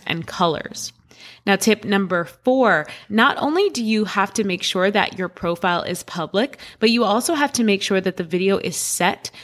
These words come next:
so that everyone can see it. It's really easy to do this. Just select everyone under the who can watch this video option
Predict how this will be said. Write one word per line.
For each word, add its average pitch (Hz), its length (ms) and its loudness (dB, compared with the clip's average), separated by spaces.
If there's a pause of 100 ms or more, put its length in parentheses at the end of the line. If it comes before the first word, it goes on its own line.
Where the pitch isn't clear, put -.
so - 140 2
that - 320 0
everyone 180 640 0
can 170 240 -8
see 180 300 0
it. - 240 -4
It's 170 180 -4
really 185 220 2
easy 190 320 0
to 202 120 -4
do 180 200 0
this. 170 340 0 (280)
Just 190 380 0
select 185 440 0 (180)
everyone 214 760 2
under 185 300 -2
the 175 120 0
who 208 300 -2
can 185 220 -4
watch 156 300 -2
this 170 180 -6
video 160 320 -2
option 247 600 2